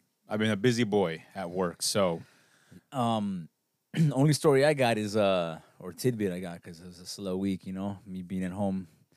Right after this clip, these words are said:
Speaker 2: nothing going on, just, you know, fucking haven't been finding nothing good, like, nothing, like, really good, you know, so,
Speaker 1: Yeah.
Speaker 2: or, or noteworthy,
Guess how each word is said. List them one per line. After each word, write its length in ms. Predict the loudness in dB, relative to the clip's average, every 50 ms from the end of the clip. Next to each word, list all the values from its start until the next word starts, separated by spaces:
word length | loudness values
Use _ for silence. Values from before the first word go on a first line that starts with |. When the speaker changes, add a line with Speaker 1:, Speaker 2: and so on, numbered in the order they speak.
| _ _ _ _ _ _ -12
Speaker 2:
nothing 240 | -12 -10 -8 -8 -4
going 200 | -4 -4 -2 -2
on, 380 | -2 -2 -2 -2 -4 -6 -8 -10 -16 _ _ _ _ _ _ _ _ _ _ _ _ _ _ -16
just, 200 | -14 -12 -8 -6
you 80 | -2
know, 160 | -2 0 -2 0
fucking 640 | 0 0 0 0 0 -2 -4 -4 -4 -6 -8 -12 -16 -18 -14
haven't 200 | -8 -6 -2 0
been 180 | 0 0 0 -2
finding 340 | -4 -4 -2 -2 0 0 0
nothing 260 | -2 -2 -2 -4 -4
good, 260 | 2 4 4 6 6 4
like, 180 | 0 -4 -6
nothing, 260 | -8 -10 -10 -10 -10 -10
like, 100 | -10 -6
really 240 | -2 0 2 2 0
good, 220 | 0 -2 -2 -2 -2
you 60 | -2
know, 200 | -2 -2 -2 -2
so, 320 | -2 -2 -2 -2 -2 -2 -4
Speaker 1:
Yeah. 200 | -4 -4 -4 -4
Speaker 2:
or, 160 | -4 -4 -4 -4
or 40 | -6
noteworthy, 680 | -6 -4 -4 -4 -4 -4 -6 -6 -6 -6 -8 -12